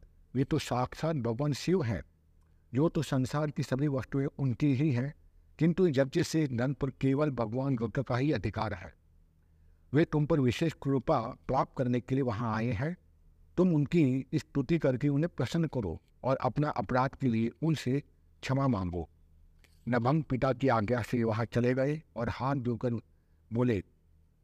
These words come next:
"हे महेश्वर, ये सारी त्रिलोक आपकी है, फिर यज्ञ से बचे हुए धन को कहना,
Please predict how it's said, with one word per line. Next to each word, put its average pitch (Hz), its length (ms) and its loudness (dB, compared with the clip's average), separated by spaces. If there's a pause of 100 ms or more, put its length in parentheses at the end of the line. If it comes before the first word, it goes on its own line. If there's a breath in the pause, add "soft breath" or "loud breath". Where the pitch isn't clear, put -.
(100)
"हे 139 100 4
महेश्वर, 131 460 0 (440)
ये 117 40 -2
सारी 139 520 2
त्रिलोक 127 500 0
आपकी - 340 -2
है, 92 180 -2 (720)
फिर 160 180 2
यज्ञ 131 280 0
से 160 140 -4
बचे 139 240 -2
हुए 147 220 2
धन 120 220 -2
को 139 160 -4
कहना, 123 560 -4